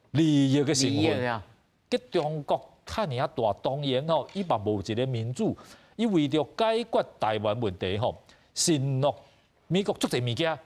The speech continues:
Speaker 1: 好啦，我承认互你啦，换台湾啦。我换过去以后吼，换以后吼，伊就无承认，避免。亲像以前中国甲川普嘛谈贸易嘛，讲哦，我开放进口偌济美国的物件，结果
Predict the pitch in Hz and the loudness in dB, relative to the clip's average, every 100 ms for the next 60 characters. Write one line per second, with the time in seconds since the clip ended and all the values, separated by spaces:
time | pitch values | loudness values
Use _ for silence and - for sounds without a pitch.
0 | _ - 226 160 - 180 - 135 135 113 | _ -2 0 0 -2 -4 -2 0 0 0
1 | 120 226 101 - _ _ 143 131 135 123 | 0 0 -2 -4 _ _ -2 0 0 -2
2 | 113 110 147 - - - - - - _ | 0 0 -2 -6 -16 -20 -20 -20 -20 _
3 | _ 233 240 170 135 131 - 262 - 123 | _ 0 0 2 0 0 0 -2 0 -4
4 | 165 180 123 110 113 127 120 117 165 156 | 0 2 2 2 0 2 2 2 0 0
5 | 107 110 92 - - _ 208 170 131 117 | 0 0 -4 -8 -20 _ -2 0 2 0
6 | 120 113 107 101 - _ _ _ 262 196 | 0 0 -2 -4 -16 _ _ _ 0 0
7 | 131 123 117 - _ _ _ _ - 160 | 0 -2 -4 -10 _ _ _ _ -4 -2
8 | 160 - 165 180 233 226 139 127 123 - | -2 0 0 0 -2 -2 -2 -2 -4 -10
9 | _ - 135 143 151 180 185 180 - 185 | _ -4 -2 -2 -2 0 0 -2 -4 -4
10 | 170 113 104 - 101 110 113 104 104 104 | -2 -2 -2 -2 -4 -2 -2 0 0 -2
11 | 92 - 156 139 156 156 170 165 123 123 | -4 -6 -2 0 0 2 0 -2 -4 -2
12 | 123 127 127 - 165 151 180 117 - - | -4 -6 -8 -6 -4 0 0 0 -8 -20
13 | - 127 120 - 127 139 190 190 165 151 | -4 0 0 0 -2 0 0 0 0 -2
14 | 123 117 - 143 - 262 277 | -2 -4 -2 -2 -2 -2 0